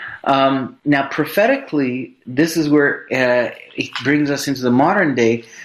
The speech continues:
Jesus said it would be like the days of Noah. Now, if you go to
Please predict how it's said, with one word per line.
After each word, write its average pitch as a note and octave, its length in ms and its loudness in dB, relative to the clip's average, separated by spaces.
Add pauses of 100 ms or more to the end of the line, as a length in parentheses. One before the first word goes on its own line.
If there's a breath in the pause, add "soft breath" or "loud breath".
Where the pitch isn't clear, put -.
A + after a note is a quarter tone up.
(160 loud breath)
Jesus A3+ 400 0
said E3+ 140 2
it - 20 4
would C#3+ 100 0
be D3 60 4
like C#3 200 0
the B2 80 -2
days B2+ 280 0
of A2+ 140 -2
Noah. C3 420 0 (360)
Now, C#3+ 220 2
if D3 140 -6
you D3 80 -10
go G3+ 260 2
to D#3 340 0